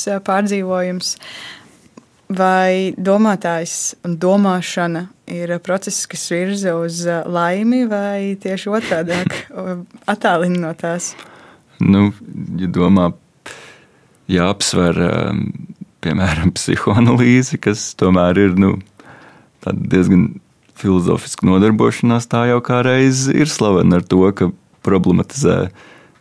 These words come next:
Speaker 2: prasību, nu, vai prasību būt laimīgam, vai tā kā, nu, psihoanalīze problematizē to, ka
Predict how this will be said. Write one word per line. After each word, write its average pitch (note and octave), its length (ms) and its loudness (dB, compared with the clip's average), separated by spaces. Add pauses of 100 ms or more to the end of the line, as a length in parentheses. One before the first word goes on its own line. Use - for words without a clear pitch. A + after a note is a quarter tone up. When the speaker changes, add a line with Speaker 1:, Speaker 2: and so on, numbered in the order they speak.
(880)
Speaker 2:
prasību, F2+ 680 0 (1500)
nu, G2+ 180 4 (140)
vai E2+ 160 -4 (200)
prasību F#2 520 0
būt F#2 220 2
laimīgam, F2 600 2 (500)
vai F2 120 0
tā - 100 -6
kā, - 140 -2 (640)
nu, F#2+ 120 0 (380)
psihoanalīze F#2+ 580 2
problematizē F2 680 2 (360)
to, G2 140 4 (140)
ka - 160 -4